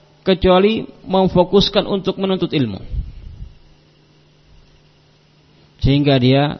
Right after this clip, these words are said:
tekun untuk menghafal ilmu, duduk di majelis ilmu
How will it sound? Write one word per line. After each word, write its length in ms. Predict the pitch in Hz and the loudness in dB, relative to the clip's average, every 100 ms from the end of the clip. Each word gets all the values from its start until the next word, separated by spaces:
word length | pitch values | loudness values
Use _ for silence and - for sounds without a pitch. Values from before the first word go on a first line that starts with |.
| - _ | -16 _
tekun 320 | - 135 160 | -6 0 0
untuk 320 | 143 147 143 - | 2 0 -2 0
menghafal 480 | 143 143 143 151 | 2 6 6 6
ilmu, 480 | 143 156 160 170 180 147 - - _ _ _ _ _ _ _ _ _ _ _ _ _ _ _ - _ | 6 4 2 -4 -8 -18 -20 -20 _ _ _ _ _ _ _ _ _ _ _ _ _ _ _ -20 _
duduk 560 | 127 151 180 180 - - 131 | 0 4 2 0 -10 -10 -4
di 80 | |
majelis 400 | 156 165 156 170 180 | 0 2 4 4 4
ilmu 400 | 180 196 202 196 | 4 4 2 -6